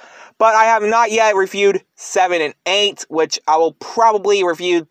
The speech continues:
some point by tonight or maybe tomorrow. Who knows? But anyway, guys, like, comment, subscribe.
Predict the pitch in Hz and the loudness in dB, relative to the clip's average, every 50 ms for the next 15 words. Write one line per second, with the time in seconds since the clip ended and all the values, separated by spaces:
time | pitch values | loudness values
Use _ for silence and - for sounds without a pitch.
0 | _ _ - - - - 269 269 277 269 262 285 277 269 254 226 247 - _ - | _ _ -20 -16 -8 -4 -2 -2 -2 -2 -2 -2 -2 -2 -2 -4 -6 -6 _ 0
1 | 208 208 208 196 - - 185 185 185 190 196 202 202 202 196 - - _ 170 175 | 0 0 0 -2 -4 -4 -4 -2 0 0 0 0 -2 -4 -6 -8 -8 _ 0 2
2 | 175 175 170 165 156 - 160 170 175 180 175 170 175 170 160 - - 156 151 147 | 2 2 2 0 -2 -4 -6 -4 -2 -2 -2 -4 -4 -6 -8 -6 -8 -8 -6 -2
3 | 147 151 160 170 170 175 175 175 175 175 175 175 170 165 - _ _ _ _ _ | 0 0 2 2 2 2 2 4 4 4 4 2 0 -2 -6 _ _ _ _ _
4 | _ _ _ _ 233 233 226 220 196 160 127 85 95 113 117 - - - _ _ | _ _ _ _ 0 0 2 2 0 0 -2 -2 -4 -4 -8 -10 -14 -16 _ _
5 | _ _ _ _ _ _ _ _ _ - 220 208 202 190 175 - _ _ _ _ | _ _ _ _ _ _ _ _ _ 0 2 4 4 4 2 -2 _ _ _ _
6 | _ _ 226 233 240 240 240 240 233 226 226 233 226 226 226 220 220 220 220 214 | _ _ -2 0 0 2 2 2 0 2 2 2 4 4 4 4 4 2 0 -2
7 | - - - - _ _ _ - 143 147 156 175 202 226 240 247 233 - - - | -4 -8 -10 -12 _ _ _ -2 0 2 2 4 4 2 2 0 -4 -10 -16 -18
8 | _ _ _ _ _ _ _ _ _ - - 214 208 202 208 208 208 202 196 - | _ _ _ _ _ _ _ _ _ -6 -2 0 0 2 0 0 0 -2 -2 -4
9 | - - - _ _ _ _ - - - 180 180 180 175 170 - _ - - - | -8 -14 -16 _ _ _ _ -12 -6 -2 2 2 2 2 0 -4 _ -12 -8 -4
10 | 156 127 - - 101 - - | -4 -2 -2 -2 -4 -6 -8